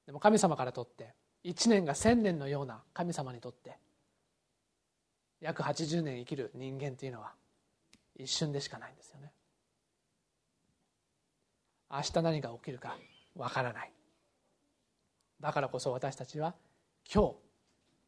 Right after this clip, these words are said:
決心しないといけないですよね。今日生きないといけないんですね。神様は私たちに賢い選択肢をしてほしいのです。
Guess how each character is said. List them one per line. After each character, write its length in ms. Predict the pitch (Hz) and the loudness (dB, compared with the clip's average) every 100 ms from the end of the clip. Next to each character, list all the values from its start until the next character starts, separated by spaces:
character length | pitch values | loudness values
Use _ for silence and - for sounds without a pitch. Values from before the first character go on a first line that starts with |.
| _ _ _ _ _ _ _ _ _ _ | _ _ _ _ _ _ _ _ _ _
決 140 | 190 - | -4 -2
心 240 | - 117 | -2 -6
し 100 | - | -10
な 80 | 117 | -10
い 60 | |
と 60 | 117 | -12
い 40 | |
け 80 | 117 | -18
な 60 | 117 | -20
い 40 | |
で 60 | 123 | -20
す 60 | |
よ 60 | - | -20
ね。 120 | 151 - _ _ _ _ _ _ - | -20 -20 _ _ _ _ _ _ -2
今 260 | - 226 135 - _ _ _ _ _ - | 6 6 6 -4 _ _ _ _ _ -20
日 0 | |
生 80 | |
き 120 | 143 156 | -8 -6
な 120 | 127 | -6
い 40 | |
と 80 | 117 | -8
い 60 | 113 | -14
け 80 | |
な 60 | 120 | -14
い 40 | |
ん 20 | 123 | -16
で 80 | |
す 80 | - | -18
ね。 180 | 156 180 _ _ _ _ _ _ _ - - - - _ _ _ | -16 -16 _ _ _ _ _ _ _ -20 -20 -20 -20 _ _ _
神 200 | - 202 | 4 8
様 160 | 185 170 | 10 10
は 40 | |
私 240 | 165 202 196 | 12 12 10
た 100 | 175 | 6
ち 100 | 170 | 6
に 180 | 202 - - - - _ - | 4 2 -4 -8 -14 _ 0
賢 420 | 180 175 - 247 | 4 4 10 10
い 100 | 135 | 8
選 240 | - 160 147 | 4 0 0
択 180 | 151 | -2
肢 140 | - 180 | 2 2
を 100 | 190 | 2
し 80 | - | -2
て 100 | - | -2
ほ 80 | 127 | 0
し 120 | - | -2
い 40 | |
の 80 | 117 | -4
で 100 | 113 | -8
す。 200 | - - | -12 -12